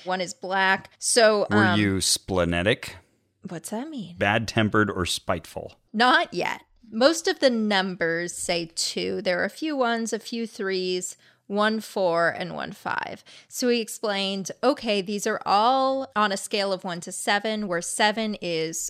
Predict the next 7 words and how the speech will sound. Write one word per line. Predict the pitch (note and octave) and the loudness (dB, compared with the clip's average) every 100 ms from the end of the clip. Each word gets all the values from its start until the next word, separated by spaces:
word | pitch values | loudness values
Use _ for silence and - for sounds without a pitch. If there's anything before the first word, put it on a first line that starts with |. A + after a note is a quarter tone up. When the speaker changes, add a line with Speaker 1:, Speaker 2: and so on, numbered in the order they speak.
| - | -6
Speaker 1:
emergency | G3 G3+ G#3 G#3 G3 G3+ - F3+ | -4 0 0 0 -4 -6 -8 -8
problem, | - - C#3 B2 D3 D3 D#3 - - _ | -4 -2 -2 -2 -4 -6 -10 -16 -20 _
one | A3 G3 F3+ | -4 -2 0
is | F3+ D#3+ E3 - - - | -2 -4 -6 -14 -14 0
Speaker 2:
Goat | - | 2
Speaker 1:
fun- | G3 | 4
Speaker 2:
sperm. | - F2 D2+ D2 | 2 -2 -2 -4